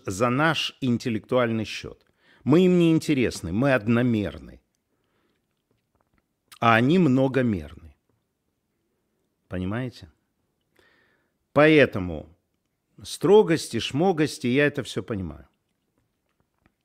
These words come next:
Но надо относиться к ним с пониманием. Доктор Валис спрашивает, а что они будут делать, если отключат интернет? Если отключат интернет,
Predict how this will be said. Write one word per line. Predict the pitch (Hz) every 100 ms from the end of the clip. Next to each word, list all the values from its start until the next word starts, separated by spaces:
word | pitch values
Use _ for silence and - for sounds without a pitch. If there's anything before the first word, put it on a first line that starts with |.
| _ - _ _ _ _ _ _ _ -
Но | 123 131 147 131 117 110 92 _ _ _ _ _ _ _ _ _ _ _ _ _ _ _ _ _
надо | 113 147 190 165
относиться | 143 123 117 170 147 120
к | -
ним | 123 123
с | -
пониманием. | 120 113 104 90 69 65 60 64 _ _ _ _ _ _ _ _ _ _ _ _ _ _ _ _ _ _ _ _ _ _ _ _ _ _ _ _ _ _ _ _ _ _ _ _ - - _ _ _ _ _ _ _ _
Доктор | 123 139 147 151 143 123
Валис | 107 156 120 104
спрашивает, | - 117 117 - 98 98 117
а |
что | - 165
они | 160 139
будут | 123 110 95
делать, | 143 190 -
если | 123 120 -
отключат | 113 - 135 147 135 -
интернет? | 107 101 98 90 67
Если | - 180 175 135
отключат | - 123 - 143 120 - -
интернет, | 101 101 127 185 254 -